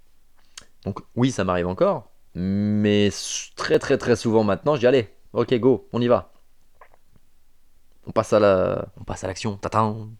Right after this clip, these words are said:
épisode numéro un. <laughs> Le mec qui fait des pubs en permanence. <laughs> Euh... Mais ouais,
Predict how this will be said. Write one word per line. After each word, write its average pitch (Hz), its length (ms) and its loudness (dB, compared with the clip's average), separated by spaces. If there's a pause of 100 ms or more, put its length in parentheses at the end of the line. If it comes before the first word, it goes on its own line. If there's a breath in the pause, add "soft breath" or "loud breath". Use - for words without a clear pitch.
épisode 92 260 -6
numéro 92 200 -4
un. 95 140 -12
<laughs> - 840 -10
Le 120 80 2 (100)
mec 131 200 4
qui - 120 -10
fait - 300 2
des 127 80 0
pubs 139 340 2
en 120 80 6
permanence. 104 800 2
<laughs> - 20 -18 (1300 loud breath)
Euh... 98 1000 6 (2000)
Mais 92 60 -2
ouais, 123 180 0